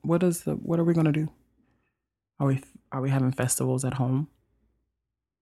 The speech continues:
in front of, in the screen on Apple T V, having six of our friends over and watching Cardi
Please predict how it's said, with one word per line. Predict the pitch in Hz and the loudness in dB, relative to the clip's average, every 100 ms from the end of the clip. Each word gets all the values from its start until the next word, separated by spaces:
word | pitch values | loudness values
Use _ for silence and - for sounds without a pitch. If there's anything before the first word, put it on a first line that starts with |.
| - - | -16 -8
in | 135 | -6
front | - 127 | -6 -8
of, | - | -6
in | - | -4
the | 131 | -2
screen | 127 - 135 135 135 | -4 -6 -4 -2 -4
on | 123 | -4
Apple | 120 117 131 | -6 -6 -4
T | 135 | -4
V, | 127 127 | -4 -4
having | 127 120 120 | -4 -4 -4
six | 139 135 | -6 -4
of | 127 | -4
our | 120 | -2
friends | - 131 127 | 0 0 0
over | 131 135 143 - - - _ _ _ _ _ - | 0 0 -2 -4 -18 -20 _ _ _ _ _ -12
and | - - - - - - _ - | -10 -8 -6 -6 -8 -12 _ -6
watching | - - - 62 131 139 - _ _ _ _ | -4 -4 -6 -6 -6 -8 -10 _ _ _ _
Cardi | - 135 127 127 | -4 -2 -2 -6